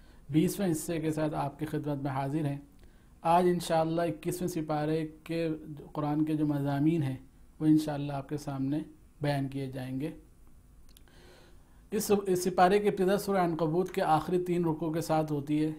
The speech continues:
सूरह अनकबूत बीसवें सिपारे से शुरू हो जाती है और इसका आखिरी तीन रुकू इस इक्कीसवें सिपारे के अंदर हैं। अल्लाह ताला इब्तिदा फरमाते हैं, कुरान की तिलावत का हुक्म फरमाते हैं, "उतलु मा उहिय इलैक", कि आप तिलावत कीजिए।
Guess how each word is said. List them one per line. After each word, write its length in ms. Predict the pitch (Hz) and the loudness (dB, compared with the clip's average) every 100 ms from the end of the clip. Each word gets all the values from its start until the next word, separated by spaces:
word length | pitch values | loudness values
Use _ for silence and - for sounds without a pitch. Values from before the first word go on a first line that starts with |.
| - - | -12 -10
सूरह 240 | 160 156 | 0 4
अनकबूत 600 | 156 151 147 160 175 - - - | 4 4 0 -2 -2 -6 -14 -4
बीसवें 320 | 147 147 165 | 0 0 0
सिपारे 380 | 156 160 156 160 | -4 0 2 2
से 60 | 165 | 0
शुरू 260 | 170 170 | -2 -2
हो 120 | 165 160 | 0 2
जाती 360 | 156 151 156 | 0 2 2
है 120 | 165 - - - - - - | 0 -4 -18 -20 -20 -14 -2
और 320 | 147 151 151 | 2 4 2
इसका 260 | 151 - 156 | -4 -4 -2
आखिरी 320 | 151 185 196 | 0 2 0
तीन 260 | 190 165 | 2 2
रुकू 260 | 151 - 151 156 - - | 2 0 -4 -6 -10 -6
इस 240 | 151 - 160 | -4 -4 -8
इक्कीसवें 420 | - 175 - 180 | -4 -4 -4 -6
सिपारे 400 | 156 147 139 143 | -6 -4 -4 -4
के 100 | 143 | -4
अंदर 260 | 139 139 131 | -4 -2 -4
हैं। 160 | 147 156 - - - - - | -6 -8 -16 -20 -20 -20 -4
अल्लाह 220 | 160 175 | 2 4
ताला 240 | 175 180 208 | 6 6 6
इब्तिदा 320 | 202 185 196 | 4 2 2
फरमाते 480 | 196 185 180 175 190 | 2 2 4 2 0
हैं, 140 | 196 190 | -2 0
कुरान 300 | 165 170 175 | 0 2 0
की 60 | |
तिलावत 440 | 180 156 156 165 170 | 0 2 2 2 -2
का 60 | |
हुक्म 260 | 151 180 185 | -4 -4 -2
फरमाते 480 | 165 151 151 151 175 | 0 2 0 -2 -2
हैं, 140 | 180 | -2
"उतलु 360 | 185 180 170 156 | -2 -2 2 4
मा 180 | 156 | 4
उहिय 440 | 160 156 156 156 156 | 2 0 0 2 2
इलैक", 380 | 139 143 131 - - - - - - | 2 0 -2 -6 -20 -20 -20 -18 -6
कि 60 | 165 | 4
आप 260 | 165 170 | 6 6
तिलावत 400 | 175 160 175 214 | 6 6 6 4
कीजिए। 540 | - 180 151 156 180 | 2 0 2 2 0